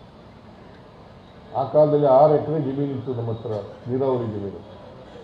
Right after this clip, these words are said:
ನಮ್ಮ ಮನೇಲಿ ಸ್ವಲ್ಪ ಅನ್ನನೂ ಮಾಡೋರು. ನಮ್ಮಮ್ಮ ಹೇಳ್ತಿದ್ಲು, "ಏ, ಹೊಟ್ಟೆ ತುಂಬ ಇಟ್ಟು ಬಾಯಿ ತುಂಬ ಅನ್ನ" ಅಂತ ಹೇಳೋರು. ಹೊಟ್ಟೆ ತುಂಬ ಇಟ್ಟು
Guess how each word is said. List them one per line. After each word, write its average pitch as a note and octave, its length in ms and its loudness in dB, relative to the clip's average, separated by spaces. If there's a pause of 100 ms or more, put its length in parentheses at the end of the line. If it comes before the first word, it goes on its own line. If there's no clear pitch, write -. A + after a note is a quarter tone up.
(1000)
ನಮ್ಮ E3 200 2
ಮನೇಲಿ G3 560 6 (200)
ಸ್ವಲ್ಪ F3 240 0
ಅನ್ನನೂ F#3 360 4
ಮಾಡೋರು. D#3+ 500 4 (2000)
ನಮ್ಮಮ್ಮ E3+ 400 2
ಹೇಳ್ತಿದ್ಲು, E3+ 640 2 (560)
"ಏ, F3 360 4 (1400)
ಹೊಟ್ಟೆ D3+ 300 0
ತುಂಬ E3 520 8 (240)
ಇಟ್ಟು G#3 600 4 (160)
ಬಾಯಿ D#3+ 220 6
ತುಂಬ D#3+ 280 6
ಅನ್ನ" C#3+ 220 4
ಅಂತ C#3+ 260 2
ಹೇಳೋರು. B2 340 2 (1900)
ಹೊಟ್ಟೆ A#2+ 320 -4
ತುಂಬ C#3 200 0
ಇಟ್ಟು C#3+ 520 -2